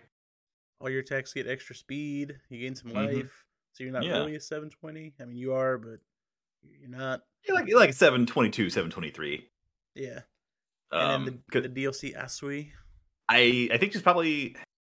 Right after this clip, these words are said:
Speaker 2: I don't wanna say she's the worst, 'cause I still don't know about Todoroki. Um, I, she's just categorically not nearly as good as the regular Asui, right?
Speaker 1: Yeah,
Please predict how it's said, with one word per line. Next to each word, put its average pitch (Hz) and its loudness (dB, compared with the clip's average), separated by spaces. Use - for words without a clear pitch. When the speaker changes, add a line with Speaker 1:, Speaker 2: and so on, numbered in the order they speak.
Speaker 2:
I - 6
don't 202 6
wanna 302 2
say 311 4
she's 185 0
the 107 6
worst, 101 4
'cause 101 0
I 87 4
still - 0
don't 127 0
know 120 6
about 113 4
Todoroki. 107 0
Um, 82 0
I, 104 2
she's 147 2
just 160 -2
categorically 104 4
not 90 0
nearly 85 -2
as 76 -6
good 76 -6
as 71 -8
the 73 -10
regular 69 -8
Asui, 65 -8
right? 78 -4
Speaker 1:
Yeah, 139 -4